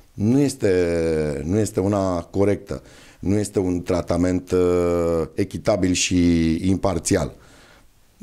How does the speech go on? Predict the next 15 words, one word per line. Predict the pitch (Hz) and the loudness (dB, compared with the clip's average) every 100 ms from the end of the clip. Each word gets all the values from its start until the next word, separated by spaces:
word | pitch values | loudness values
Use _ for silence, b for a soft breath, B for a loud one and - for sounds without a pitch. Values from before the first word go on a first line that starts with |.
| - | -6
Noi | 90 92 127 139 135 - - _ _ - | 0 2 2 0 -2 -4 -18 _ _ -4
am | 98 | -2
făcut | - 92 110 | -2 -2 -2
toate | 113 - 95 | -2 0 -2
eforturile | 95 104 104 110 107 101 | 0 -2 0 2 2 0
ca | 98 92 | -2 -2
acest, | 90 104 101 - | -2 -2 -4 -2
uh, | 98 92 90 87 82 - | 0 2 2 2 0 -2
comerț, | 92 95 90 - - | 0 0 -2 -6 -4
uh, | 90 87 82 | 0 2 0
să | - | -2
se | 87 87 | -4 -2
desfășoare | 85 85 82 98 98 | -2 -2 0 0 0
într-un | 92 92 85 | -2 -2 0
mod | 95 90 | 0 -4